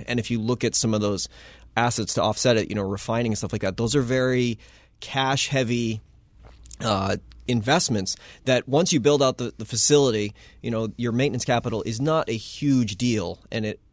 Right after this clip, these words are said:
will generate a lot of cash for you over the long term. And so having those sort of things to offset that production is, uh, to me, is something very valuable to have. And, you know, just like in any other space, you can look at, you know, retail, you can look in tech.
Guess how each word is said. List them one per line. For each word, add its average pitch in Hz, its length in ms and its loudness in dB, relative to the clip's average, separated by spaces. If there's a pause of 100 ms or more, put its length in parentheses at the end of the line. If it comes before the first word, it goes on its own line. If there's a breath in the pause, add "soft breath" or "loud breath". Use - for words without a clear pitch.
(140)
will 110 140 -4
generate 123 420 0
a 107 40 -2
lot 104 160 -2
of 104 80 -8
cash 110 300 -4
for - 120 -2
you 101 220 2
over 107 200 0
the 104 60 0
long 101 300 -2
term. 110 380 2 (280 loud breath)
And - 120 0
so 123 140 2
having 123 340 0
those 113 200 -2
sort 117 160 -2
of 104 60 -4
things 107 400 -2
to 117 240 -4
offset 110 480 -2
that 110 180 0
production 110 460 0
is, - 480 -2 (200)
uh, 87 80 -4 (280)
to - 100 0
me, 113 300 2
is 95 100 -2
something 101 320 -2
very 95 220 -2
valuable 95 520 -4
to - 80 -12
have. 98 400 -4 (440 loud breath)
And, 117 360 -2 (280)
you 131 260 -4
know, 135 120 0
just 135 220 -2
like 143 180 4
in 135 80 2
any 131 240 2
other 123 140 2
space, 110 300 -2
you 117 80 -4
can 127 160 -2
look 123 320 -2
at, 117 380 -4 (320 soft breath)
you 110 80 -4
know, 113 80 0
retail, 120 720 2
you 104 80 -4
can 107 180 -6
look 110 180 -6
in 104 120 -4
tech. 123 300 -2